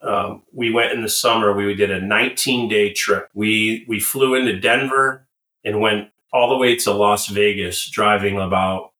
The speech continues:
thirty-two hundred miles. <laughs> Stayed in a ton of hotels and visited six national parks. And that, that trip, we saw more animals, more of the West than we could have ever imagined for. And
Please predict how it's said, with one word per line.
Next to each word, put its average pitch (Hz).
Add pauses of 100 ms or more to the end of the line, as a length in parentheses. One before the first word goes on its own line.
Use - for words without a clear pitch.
thirty-two 110
hundred 98
miles. 87 (300)
<laughs> - (360)
Stayed 113
in 110
a 98
ton 123
of 123
hotels 110
and 95
visited 101
six -
national 98
parks. 87 (220)
And 98 (140)
that, 95
that 117
trip, 117
we 117
saw 107
more 110
animals, 127
more 107
of 92
the 92
West 120
than 95
we 107
could 107
have 101
ever 104
imagined 104
for. 120
And 85